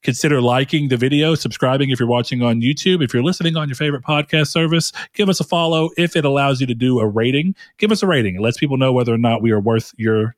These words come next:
time or their time. Uh, and last but certainly not least, you can find us on all of our social media, Triangle S Q R D over on Twitter.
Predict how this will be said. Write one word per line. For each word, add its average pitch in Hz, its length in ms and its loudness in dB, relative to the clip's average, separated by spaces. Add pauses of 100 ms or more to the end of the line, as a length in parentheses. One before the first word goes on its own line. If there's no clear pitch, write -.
time 123 320 0
or 104 120 0
their 98 220 -2
time. 131 320 2 (340)
Uh, 135 180 0
and 139 160 -2
last 165 380 -2
but 135 140 -8
certainly 165 420 0
not 110 220 0
least, 139 260 0
you 165 80 0
can 151 80 0
find 220 220 -2
us 175 100 -4
on 156 80 0
all 139 160 0
of 120 60 -2
our 113 80 0
social 107 340 -2
media, 110 320 2
Triangle 135 420 0
S 120 220 -2
Q 123 240 0
R 113 180 2
D 110 220 -2
over 107 260 0
on 98 80 0
Twitter. 143 380 0